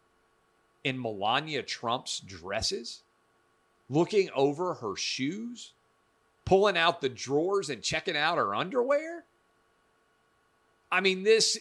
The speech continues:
is unseemly behavior for Joe Biden's Justice Department to even be attempting this. And I don't care whether you're a Democrat or a Republican, sometimes we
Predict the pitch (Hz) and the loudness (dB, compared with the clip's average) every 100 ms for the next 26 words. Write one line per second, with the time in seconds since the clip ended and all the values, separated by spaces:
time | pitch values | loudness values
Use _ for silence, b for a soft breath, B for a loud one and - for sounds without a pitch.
0 | - 185 165 160 175 160 - _ - 170 | -2 4 6 6 2 -4 -10 _ 0 2
1 | 185 151 - - 190 185 170 175 156 156 | 2 -2 0 0 0 -2 -2 -2 0 0
2 | 147 143 165 196 147 82 - _ _ _ | 0 2 -2 -4 -8 -10 -12 _ _ _
3 | _ _ _ _ _ _ _ _ _ _ | _ _ _ _ _ _ _ _ _ _
4 | _ _ _ - 156 147 170 170 156 147 | _ _ _ -2 0 4 6 8 10 8
5 | 156 151 110 104 156 147 151 - 135 - | 8 2 -6 0 2 2 -4 -4 -4 2
6 | 127 123 127 110 139 131 135 131 117 117 | 2 2 -4 -6 -4 -4 -4 -6 -8 -8
7 | 104 - - 208 - 101 73 65 - - | -8 -8 -12 -12 -12 -12 -14 -20 -18 -18
8 | - _ _ _ _ _ _ _ _ _ | -18 _ _ _ _ _ _ _ _ _
9 | _ - 170 185 247 254 - 196 180 170 | _ -2 4 4 4 0 -6 -4 0 -2
10 | 160 156 156 127 147 165 - 147 131 135 | -2 -2 -2 0 -2 -4 -4 0 2 2
11 | 127 120 113 - 202 240 147 117 - 208 | 2 0 -4 0 0 0 -2 -2 -2 -2
12 | 226 151 175 131 139 139 | -4 -6 -6 -8 -10 -8